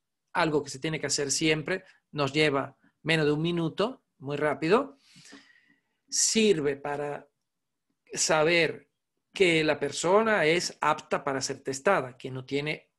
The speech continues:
obstáculo. ¿Por qué? Porque si hay obstáculo para el testaje, que son diferentes, hay muchas cosas que aparecen ahí, estos obstáculos me van a dar respuesta falsa.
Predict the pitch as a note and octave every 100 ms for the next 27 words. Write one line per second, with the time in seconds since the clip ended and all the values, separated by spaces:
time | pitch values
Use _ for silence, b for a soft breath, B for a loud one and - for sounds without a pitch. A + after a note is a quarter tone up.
0 | _ - C3+ E3+ D3+ D#3 D3 E3+ D#3+ -
1 | E3 - - D3+ - D3+ - E3+ F3 G#3
2 | G#3+ - G#3+ F3 D3+ C#3 C3+ C#3 D#3 G3
3 | F#3 D#3+ C3 - E3+ G#3+ _ _ _ -
4 | D3+ D3 - _ _ - - - E3 F#3
5 | E3 D3 F3 D#3+ D3 C#3 D3 C#3+ D#3+ F#3+
6 | A#3 B3+ F#3 - - - - C3+ C3+ C3+
7 | D#3+ F3+ D#3 D3 B B B B - E3
8 | G#3 G3+ A3 A3 F3+ F3+ A3+ G#3 D#3+ E3
9 | F#3 E3+ E3+ E3+ E3 - D#3+ E3 C#3+ -
10 | G3+ B3 D3+ - A#2+ C3